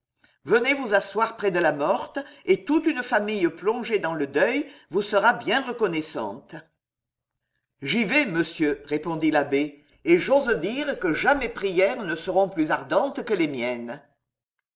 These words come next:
D'avrigny prit l'abbé par la main, et sans rencontrer Villefort, enfermé dans son cabinet, il le conduisit jusqu'à la chambre de Valentine,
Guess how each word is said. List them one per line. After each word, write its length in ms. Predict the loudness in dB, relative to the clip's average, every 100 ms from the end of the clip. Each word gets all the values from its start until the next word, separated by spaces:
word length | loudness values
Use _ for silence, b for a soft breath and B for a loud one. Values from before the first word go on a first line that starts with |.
| _ _ _ _ _ _ _ _ _
D'avrigny 560 | -2 -2 0 -2 -2 -4
prit 200 | -2 2
l'abbé 260 | 4 4
par 200 | 2 0
la 140 | 0 0
main, 360 | 0 -2 -2 -8 _ 0
et 120 | 0
sans 240 | 0 -4 -4
rencontrer 540 | -6 -8 -8 -4 -4
Villefort, 640 | -2 -4 -2 0 0 0 B B B
enfermé 500 | -2 0 -4 -2 -2
dans 160 | -2
son 180 | -4 -8
cabinet, 720 | -6 -4 -2 -2 -2 -4 -10 b b b
il 160 | -4 0
le 80 | 0
conduisit 640 | 2 0 0 -6 -6 -6
jusqu'à 360 | -6 -6 -2 -2
la 100 | -2
chambre 380 | -4 -6 -4 -4
de 80 | 0
Valentine, 800 | 2 0 -4 -4 -4 -2 -6